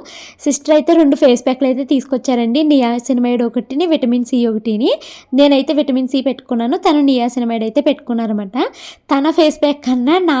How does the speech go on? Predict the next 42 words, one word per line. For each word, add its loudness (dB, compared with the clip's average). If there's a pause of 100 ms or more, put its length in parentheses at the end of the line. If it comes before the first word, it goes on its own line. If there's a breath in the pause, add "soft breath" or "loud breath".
ఫేస్ 2
మాస్క్ -2
ఫుల్ 4
గ్లో 4
వచ్చింది 0
నాకు -4
ఫేస్ 0
అయితే -2
అని. 0 (560 loud breath)
అదే 2
అనుకున్నాము, 0
"అయ్యో, 4 (320 loud breath)
నాది 2
అస్సలు 0
ఏ 2
గ్లో 4
లేదు, 4
మీదైతే 2
ఎంత 0
గ్లో 0
వచ్చిందో" -2
అనేసి 0
అంటున్నారన్నమాట. -4
"నెక్స్ట్ -4
టైమ్ 0
మీరు 2
ఇదే -2
ట్రై -2
చేయండి -4
అయితే" -4
అనేసి -2
అన్నాను. -2 (500 loud breath)
తనే 4
తీసుకొని 0
వచ్చారండి, 0
జుడియోలో 2
తీసుకున్నారంట. -2
ప్యాక్ -2
వచ్చేసి -4
ఫార్టీ 0
నైన్ -4
రూపీస్. -4